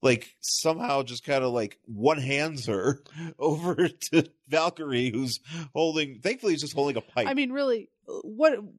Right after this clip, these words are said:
Speaker 2: Lunatic knows how to improvise.
Speaker 1: Yeah.
Speaker 2: He's like, "Oh man, I, I lost my pipe. I'll use this woman.
Speaker 1: He goes up, he,
Speaker 2: I'll
Speaker 1: he
Speaker 2: use the closest thing. Baby, no problem.
Speaker 1: He's out, he's out,
Speaker 2: A
Speaker 1: he's
Speaker 2: fucking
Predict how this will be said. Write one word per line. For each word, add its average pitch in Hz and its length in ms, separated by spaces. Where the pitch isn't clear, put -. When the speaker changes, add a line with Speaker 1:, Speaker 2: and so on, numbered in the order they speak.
Speaker 2:
Lunatic 359 520
knows 220 200
how 214 80
to - 120
improvise. - 840
Speaker 1:
Yeah. 127 380
Speaker 2:
He's 233 160
like, 240 340
"Oh 269 220
man, 233 400
I, 208 280
I 208 80
lost 220 520
my 233 120
pipe. 214 480
I'll 208 260
use 190 320
this 180 260
woman. 180 560
Speaker 1:
He 123 100
goes 123 200
up, 120 160
he, 113 220
Speaker 2:
I'll 226 160
Speaker 1:
he 247 80
Speaker 2:
use 269 200
the 254 140
closest 302 600
thing. 294 320
Baby, 262 640
no 190 260
problem. 185 460
Speaker 1:
He's 139 60
out, 135 180
he's 135 140
out, 147 160
Speaker 2:
A - 20
Speaker 1:
he's 269 140
Speaker 2:
fucking 247 380